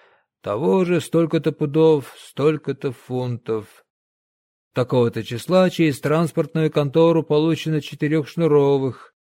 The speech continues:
И так далее, и так далее. Внутренняя стена лавки была завалена кипами с товаром.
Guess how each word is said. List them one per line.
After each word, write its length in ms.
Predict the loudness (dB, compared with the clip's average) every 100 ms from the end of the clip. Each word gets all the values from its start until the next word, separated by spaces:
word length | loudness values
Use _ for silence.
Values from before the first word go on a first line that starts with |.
| _ _ _ _ _
И 100 | -12
так 200 | -10 -2
далее, 680 | 2 4 2 2 2 0 -6 -20 -14
и 120 | -10 -4
так 300 | -4 -4 -6
далее. 720 | -6 -6 -6 -8 -10 -12 -18 _ _ _ _ _ _ _ _ _ _ _ _
Внутренняя 720 | -12 -2 0 2 2 4 4
стена 340 | 2 0 2 4
лавки 380 | 4 4 0 2
была 280 | 4 4
завалена 520 | 4 4 4 4 2 0
кипами 380 | -2 0 -2
с 100 | -2
товаром. 600 | -2 -2 0 -2 -4 -14